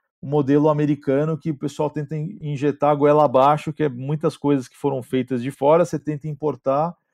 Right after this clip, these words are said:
você tinha pesquisadores do mundo inteiro, né? Você tinha gente da Espanha, gente estudando isso na Ásia, então tinha, tinha uma, uma diversidade maior de,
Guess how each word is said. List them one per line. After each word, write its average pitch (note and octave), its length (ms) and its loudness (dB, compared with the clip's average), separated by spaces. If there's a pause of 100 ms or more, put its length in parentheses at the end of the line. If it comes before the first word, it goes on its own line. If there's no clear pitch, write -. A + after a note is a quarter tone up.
(200)
você D3+ 160 -10
tinha D#3 160 -2
pesquisadores D#3 640 0
do D#3+ 120 -4
mundo D#3+ 200 -2
inteiro, C3+ 460 -2
né? A#2+ 100 -6
Você A#2 140 -16
tinha B2+ 160 -10
gente B2 220 -12
da B2 100 -6
Espanha, B2 760 -4 (500)
gente A#2+ 760 -4 (280)
estudando C3 440 -4
isso C3 220 -4
na C3 460 2
Ásia, A2+ 320 -2
então C#3 440 -4 (360)
tinha, E3+ 240 -2
tinha D#3+ 180 -6
uma, E3 240 2
uma C3+ 240 -2
diversidade C#3 800 0
maior B2 420 2
de, G#2 580 -6